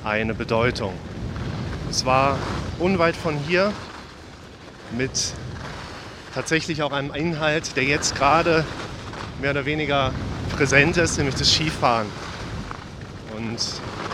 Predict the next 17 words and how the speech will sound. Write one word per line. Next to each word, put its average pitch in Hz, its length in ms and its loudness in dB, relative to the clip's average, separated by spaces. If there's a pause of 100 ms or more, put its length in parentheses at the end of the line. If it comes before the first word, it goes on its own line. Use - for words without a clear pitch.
(220)
ich - 80 -8
verlinke 180 300 2
euch 165 120 0
natürlich 180 300 2
das 165 200 0
Video 180 220 2
von 151 220 0
damals, 170 420 4
dass 156 160 -2
ihr 156 60 -2
da 143 100 2
noch 147 160 -4
mal 151 80 0
in 143 80 -2
Ruhe 147 220 2
reinschauen 160 520 2
könnt. 165 320 0